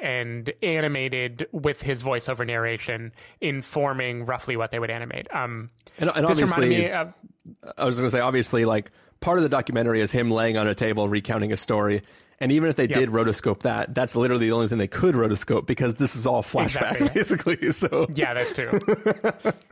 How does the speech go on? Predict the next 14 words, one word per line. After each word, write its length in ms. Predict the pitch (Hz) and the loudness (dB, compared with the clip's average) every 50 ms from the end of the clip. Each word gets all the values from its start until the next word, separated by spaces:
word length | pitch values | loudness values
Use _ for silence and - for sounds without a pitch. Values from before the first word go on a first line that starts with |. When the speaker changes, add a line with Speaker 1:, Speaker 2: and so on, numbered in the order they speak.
| - _ _ _ _ - _ _ _ _ _ _ 208 | -20 _ _ _ _ -20 _ _ _ _ _ _ -6
Speaker 1:
Yeah, 180 | 147 147 131 120 | -4 -4 -4 -4
so, 220 | - - 170 160 | -2 -2 0 0
so, 200 | 156 - 196 175 | 0 0 0 0
th-, 160 | 160 190 175 | 0 0 -2
so 120 | - 180 175 | 0 0 0
this 200 | 175 208 - 220 | 0 -2 -2 -4
is 80 | 180 - | -6 -2
pretty 180 | - 226 202 | -2 0 0
much 180 | 190 170 151 - | 0 0 0 0
all 400 | 170 151 131 123 123 120 120 - - - | 2 2 4 4 2 2 0 -2 -4 -8
creative 720 | - - - 151 135 123 123 123 123 120 117 113 113 - - 370 | -14 -6 -4 -2 0 0 0 0 -2 -2 -4 -4 -6 -10 -8 -6
animation. 600 | 190 139 123 123 120 117 120 - - 120 120 123 | -4 -2 -2 -2 -2 -4 -4 -4 -6 -8 -8 -6
Um, 240 | 151 165 143 123 123 - _ - - - - - - - _ - | -4 -4 -4 -6 -8 -14 _ -20 -20 -20 -20 -20 -20 -12 _ -2
I'm, 500 | 180 165 196 226 226 233 220 208 - | -2 0 0 -2 -2 -4 -6 -8 -10